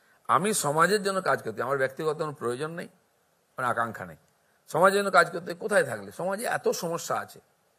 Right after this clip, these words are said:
এত গরিব আছে মানুষ, আপনি যে কোনো কাজ করেন কম পড়বে। তো আপনি যদি মনে করেন এই কাজটা করার দরকার আছে, রাজনীতি করার জন্য অনেক লোক আছে, অভাব নেই লোকে,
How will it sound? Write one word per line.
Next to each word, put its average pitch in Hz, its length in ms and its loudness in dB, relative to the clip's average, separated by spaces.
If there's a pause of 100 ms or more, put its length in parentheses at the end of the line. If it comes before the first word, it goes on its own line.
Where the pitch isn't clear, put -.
এত 147 140 -4
গরিব 165 360 -2
আছে 127 180 -4
মানুষ, 107 280 -14 (420)
আপনি 208 260 -6
যে 156 280 -8
কোনো 202 200 0
কাজ 170 240 0
করেন 185 220 4
কম 143 340 -2
পড়বে। 101 220 -8 (400)
তো - 80 -4
আপনি 175 220 -4
যদি 208 80 -12
মনে 180 200 -6
করেন 180 140 -6
এই 151 100 -8
কাজটা 160 280 -4
করার 147 260 -4
দরকার 139 260 -4
আছে, 110 220 -8 (500)
রাজনীতি 143 320 0
করার 160 240 0
জন্য 165 120 -6
অনেক 170 200 -2
লোক 135 180 -2
আছে, 110 200 -6
অভাব 113 240 0
নেই 98 120 -8
লোকে, 90 220 -14